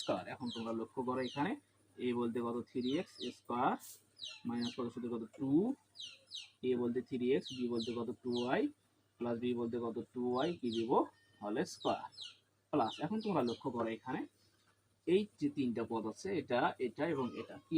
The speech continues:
অবস্থায় আছে? গুণ অবস্থায় আছে, into অবস্থায় আছে। পাঁচ দুগুণে কি করব? দশ, জেড এক্স, জেড আছে জেড, থ্রি এক্স মাইনাস টু ওয়াই আছে থ্রি এক্স মাইনাস টু ওয়াই প্লাস। এখন তোমরা লক্ষ্য করো এই যে বর্গটা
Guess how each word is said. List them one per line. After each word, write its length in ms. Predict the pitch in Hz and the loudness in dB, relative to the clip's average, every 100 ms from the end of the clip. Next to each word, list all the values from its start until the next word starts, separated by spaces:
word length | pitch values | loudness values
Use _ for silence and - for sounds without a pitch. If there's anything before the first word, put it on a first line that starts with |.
| 147 | 6
অবস্থায় 340 | 147 - 156 156 | 6 2 0 0
আছে? 120 | 233 202 | -2 0
গুণ 120 | 165 131 | 2 2
অবস্থায় 300 | 120 - 123 | 0 0 0
আছে, 100 | 117 233 | 2 -2
into 160 | 143 131 113 | 0 0 0
অবস্থায় 320 | 113 - 117 | -2 -2 -4
আছে। 140 | 110 214 240 131 | -4 -4 -4 0
পাঁচ 200 | 120 117 117 | 0 0 -4
দুগুণে 320 | 117 131 123 127 | -6 -2 -4 -4
কি 80 | 123 | -4
করব? 160 | 123 139 156 131 | -2 0 0 0
দশ, 280 | 113 120 190 - - - - - _ - _ _ _ _ _ _ _ _ 123 120 | 2 4 4 2 -10 -14 -18 -20 _ -20 _ _ _ _ _ _ _ _ -8 -2
জেড 200 | 117 131 | 2 2
এক্স, 240 | 131 - - 123 120 | 2 -2 -8 -6 -2
জেড 160 | 120 120 | 0 2
আছে 180 | 117 - 113 113 | 0 0 -2 -2
জেড, 260 | 120 160 190 - - - _ _ _ _ - _ | 4 4 2 -8 -20 -20 _ _ _ _ -20 _
থ্রি 220 | - 135 143 143 | -2 4 8 6
এক্স 140 | - - | 4 -2
মাইনাস 320 | 127 120 120 - - | 0 0 -2 -4 -4
টু 60 | 120 | 0
ওয়াই 140 | 120 117 113 | 4 4 2
আছে 140 | 120 107 - | -2 -8 -10
থ্রি 220 | - 120 117 | -4 -2 -2
এক্স 120 | 113 120 | -4 -6
মাইনাস 280 | 113 113 110 - | -4 -4 -6 -4
টু 80 | 123 | 0
ওয়াই 160 | 123 160 - | 2 2 2
প্লাস। 260 | - 107 101 - | -2 0 0 -2
এখন 120 | 147 202 226 | -2 -2 -2
তোমরা 180 | 202 165 | 2 2
লক্ষ্য 200 | 117 - 139 | 2 2 2
করো 160 | 107 151 339 359 - - - - 214 | 4 2 2 -4 -10 -10 -10 4 12
এই 100 | 240 247 | 12 12
যে 80 | 226 147 | 10 10
বর্গটা 360 | 131 127 123 | 8 6 2